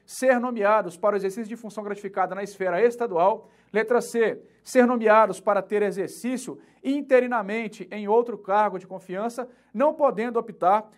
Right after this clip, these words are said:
pela remuneração da, do cargo de origem. Letra D, acumular remuneração de cargo de natureza especial ou de oriunda de comissão ou quando novo cargo de confiança para qual foram nomeados. E aí?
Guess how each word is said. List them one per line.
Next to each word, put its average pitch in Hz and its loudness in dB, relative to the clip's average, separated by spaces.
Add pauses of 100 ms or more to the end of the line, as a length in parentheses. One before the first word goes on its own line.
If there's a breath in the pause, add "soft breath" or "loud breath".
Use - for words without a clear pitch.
(160 soft breath)
pela 226 6
remuneração 240 0
da, 226 -2
do 202 -18
cargo 196 -2
de 185 -10
origem. 226 -4 (220 soft breath)
Letra 254 2
D, 190 -4 (220 soft breath)
acumular 208 0
remuneração 202 -2
de 175 -14
cargo 190 4
de 185 -8
natureza 170 -12
especial 208 -2 (220 soft breath)
ou 277 2
de 247 -6
oriunda 247 -4
de 247 -16
comissão 233 -6
ou 240 -4
quando 233 -8
novo 220 -4
cargo 202 0
de 190 -16
confiança 202 -10 (260 soft breath)
para 202 -2
qual 190 -4
foram 190 -10 (180 soft breath)
nomeados. 190 -2
E 226 -2
aí? 208 -2